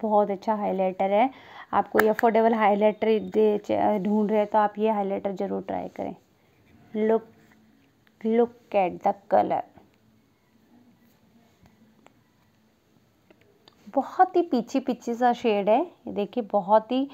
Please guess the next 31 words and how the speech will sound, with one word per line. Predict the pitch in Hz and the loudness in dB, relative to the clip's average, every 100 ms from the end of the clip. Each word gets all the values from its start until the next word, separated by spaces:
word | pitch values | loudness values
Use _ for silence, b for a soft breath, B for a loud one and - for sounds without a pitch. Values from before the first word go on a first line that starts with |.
| B B B - | B B B -2
अ, | |
मतलब, | 220 220 240 | 0 0 0
इस | 247 | -2
highlighter | 220 226 208 220 233 | 4 4 6 2 0
को | 247 | 0
यूज़ | 247 226 233 | 0 0 -2
कर, | - 226 | 0 2
अ, | 214 233 | 4 2
sorry, | 233 208 214 | 2 2 2
इस | 247 - | 0 -2
blusher | 208 202 202 - 247 | -2 2 2 2 0
को | 247 | 2
यूज़ | 233 233 | 0 -2
करने | 233 226 220 | -2 -2 -2
के | 240 | -2
बाद | 208 196 196 | 0 0 0
ना, | 214 | -2
आप | - - 214 - | -2 0 0 0
ना | 247 269 B B B | -2 -2 B B B
highlighter | - 208 220 233 226 240 | 2 4 8 8 8 4
की | 226 | -2
तो | 240 | -2
need | 247 233 247 | 0 2 2
हो, | 214 214 - - 165 | 0 -2 -6 -12 -6
होएगी | 233 240 247 240 247 | 0 2 2 2 0
नहीं। | 220 208 | 0 -2
देखो, | 190 - 202 196 | -4 -8 -14 -14
जो | 220 233 | -6 -4
मैंने | 220 214 | -4 -4
highlighter | 208 196 202 220 | -6 -6 -8 -6
use, | 214 214 220 | -4 -4 -8